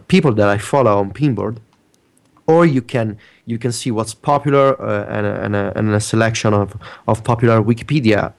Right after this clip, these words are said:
bookmarks. But the, the power features that to me really, uh, stand out in, in this new version are the, the, is the possibility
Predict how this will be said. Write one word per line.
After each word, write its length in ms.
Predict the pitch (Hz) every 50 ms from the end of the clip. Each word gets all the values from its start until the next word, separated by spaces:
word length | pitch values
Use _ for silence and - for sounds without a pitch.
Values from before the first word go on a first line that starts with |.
| _
bookmarks. 520 | 110 120 123 117 - 110 - 113 - - - - - - - - _
But 320 | 117 120 127 127 127 -
the, 180 | 117 123 120 120 - -
the 80 | 123 117
power 320 | 117 175 202 247 262 247
features 580 | 240 - - 196 180 - - 120 113 113 113 -
that 180 | 117 113 110 110 _ _ _ _ _ - - _
to 140 | - - 135
me 180 | 139 151 156 139
really, 440 | 120 143 160 156 147 135 - - -
uh, 300 | - 107 104 101 101 104
stand 400 | 110 - - - 156 135 120 120
out 200 | 139 139 131 117
in, 140 | 117 113 113 110 110 - _
in 200 | 120 117 113 110
this 160 | 107 113 110
new 160 | 113 123 131 117
version 400 | 127 147 147 131 123 117 113 113 - - - - - - _ -
are 240 | 131 131 127 127
the, 360 | 120 123 127 123 120 117 113 113
the, 300 | - - 117 117 117 - - - _ _ _ _
is 220 | - 131 113 113 110 - - - _ - - -
the 100 | 139 135
possibility 380 | - 160 - - 170 196 214